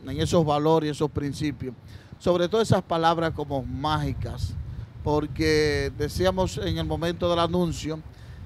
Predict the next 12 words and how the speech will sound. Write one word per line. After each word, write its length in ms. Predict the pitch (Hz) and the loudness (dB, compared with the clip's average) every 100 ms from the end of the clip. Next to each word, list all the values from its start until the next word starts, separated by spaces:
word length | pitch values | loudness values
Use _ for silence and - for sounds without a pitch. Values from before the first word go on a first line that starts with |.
| - - - | -14 -10 -2
que 380 | 180 208 220 - | 2 2 2 0
la 180 | 170 170 | 2 4
Francia 640 | 175 180 214 277 - 165 | 4 2 2 -2 0 0
tiene 400 | 156 165 165 165 | 0 0 0 2
la 260 | 156 143 139 | 2 2 2
fraternité, 840 | 165 170 170 156 143 - 147 151 | 0 -2 -2 -6 -6 -2 0 0
la 140 | 143 | 0
égalité, 680 | 143 131 131 117 147 156 156 - - - - - - | -2 -2 -4 -4 0 2 0 -6 -18 -20 -20 -14 -2
y 760 | 165 160 160 151 143 139 135 | 4 4 4 2 0 -2 -4
son 220 | 123 160 170 | 0 0 2
los, 280 | 156 - - 139 131 127 | -2 -4 -12 -12 -10 -8
la, 100 | 131 | -4